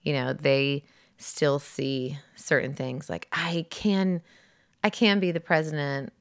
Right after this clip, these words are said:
I can go to space. I can be an astronaut. You know, they still think, you know, that they can be anything. And as we get older, we kinda get a little cynical about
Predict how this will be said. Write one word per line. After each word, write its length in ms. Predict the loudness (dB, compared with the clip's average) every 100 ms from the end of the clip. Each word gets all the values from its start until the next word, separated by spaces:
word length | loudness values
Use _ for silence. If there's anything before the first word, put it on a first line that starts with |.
| 0
I 120 | 0
can 720 | 0 2 2 2 0 -2 -2
go 340 | 2 4 4 0
to 180 | -6
space. 600 | -10 -2 2 2 0 -2 0
I 100 | 0
can 160 | 0
be 100 | 0
an 80 | 0
astronaut. 720 | -2 -4 -6 -4 -4 -4 -6 -10 -20 -20 -20 _
You 100 | 0
know, 280 | 2 2 0 2
they 160 | 4 4
still 300 | 0 -2 -2
think, 420 | -2 -2 -2 -6 -16 -20 -20 -20 _ _ _ _
you 100 | -2
know, 240 | 2 2 2
that 160 | 0 4
they 140 | 2
can 220 | 2 -2
be 400 | 0 0 0 -2 0
anything. 540 | 0 0 -2 -4 -4
And 120 | -2
as 220 | -2 0
we 80 | 0
get 180 | 0 2
older, 280 | 2 2 0
we 100 | 0
kinda 260 | -2 -2
get 280 | 0 -2 -2 _ -20 _ _ _ _ 0
a 60 |
little 180 | 2 2
cynical 560 | 0 -2 -2 -2 -2 0
about 360 | 0 -2 -6